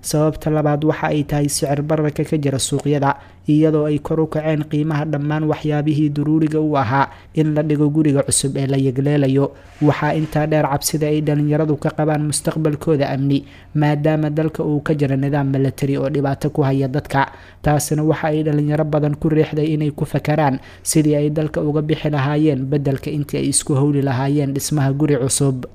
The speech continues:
Kobaca taranka bulshada ee reer Masar ayay arrintaani saameyn adag ku yeelan kartaa, si gaar ah haweenka oo fursadda dhalmadooda ay yar tahay, marba haddii ay kor u dhaafaan da'da afartanka sano.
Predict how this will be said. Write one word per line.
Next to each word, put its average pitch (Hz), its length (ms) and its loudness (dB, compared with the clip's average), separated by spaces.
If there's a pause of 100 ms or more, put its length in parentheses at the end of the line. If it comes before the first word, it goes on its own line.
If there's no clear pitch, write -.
(540)
Kobaca 151 320 0
taranka 151 400 -2
bulshada 147 400 -2
ee 147 160 0
reer 151 160 0
Masar 147 320 -4
ayay 151 240 0
arrintaani 147 560 -2
saameyn 151 400 -2
adag 131 240 -2
ku - 160 -4
yeelan 139 320 0
kartaa, 139 400 -2 (220)
si 156 260 -2
gaar 151 240 0
ah 143 160 0
haweenka 156 400 0
oo 151 120 0
fursadda 151 440 -4
dhalmadooda 151 640 0
ay 151 160 2
yar 151 160 2
tahay, 131 320 2 (240)
marba 147 400 0
haddii 151 320 0
ay 151 80 0
kor 156 240 -2
u 156 80 0
dhaafaan 147 560 -2
da'da 135 320 0
afartanka 139 500 -4
sano. 139 300 2